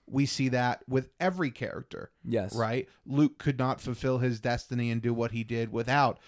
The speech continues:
Speaker 1: Obi-Wan and Yoda and Rey and all of these characters who get him, you know, to
Speaker 2: Mm-hmm.
Speaker 1: those different points. And that happens with everybody,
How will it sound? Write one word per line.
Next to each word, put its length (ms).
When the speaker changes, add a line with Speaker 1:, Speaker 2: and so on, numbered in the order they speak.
Speaker 1:
Obi-Wan 540
and 180
Yoda 520
and 240
Rey 360
and 180
all 240
of 80
these 200
characters 720
who 120
get 300
him, 380
you 140
know, 220
to 140
Speaker 2:
Mm-hmm. 140
Speaker 1:
those 260
different 320
points. 340
And 120
that 120
happens 400
with 220
everybody, 680